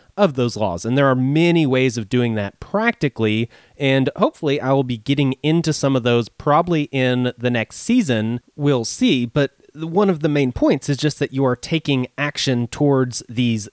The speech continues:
goals. You need to actually be taking steps and taking them in a practical way, in an actionable way in your own life to build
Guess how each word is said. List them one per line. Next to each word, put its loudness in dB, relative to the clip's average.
goals. 0
You -2
need 2
to -2
actually 0
be -2
taking -4
steps -2
and 0
taking -2
them 0
in -2
a 2
practical -2
way, 0
in -2
an -2
actionable 0
way 0
in 4
your 4
own 2
life -4
to 0
build 2